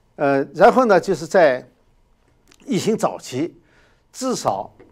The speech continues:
部分呢，是因为中共拒绝和世界分享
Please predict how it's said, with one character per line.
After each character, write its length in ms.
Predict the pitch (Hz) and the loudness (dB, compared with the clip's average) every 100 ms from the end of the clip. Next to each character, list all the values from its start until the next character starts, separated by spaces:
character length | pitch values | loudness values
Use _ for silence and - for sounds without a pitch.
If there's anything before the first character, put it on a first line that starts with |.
| _ | _
部 180 | 240 220 | -2 -2
分 240 | - 165 | 0 0
呢， 180 | 143 113 | 0 -2
是 220 | - 139 | -4 -6
因 160 | 165 190 | -4 -2
为 160 | 151 143 | 0 0
中 300 | 196 226 202 | -2 -2 -2
共 260 | 190 139 | -2 -4
拒 340 | - 262 214 123 | -8 -6 -4 -6
绝 460 | - 120 123 - _ _ - | -4 -2 -2 -4 _ _ -12
和 260 | - 147 | -2 0
世 240 | 156 - 151 | 0 -4 -2
界 200 | 151 127 | 0 0
分 260 | 180 185 | -2 -4
享 260 | - 101 | -4 -10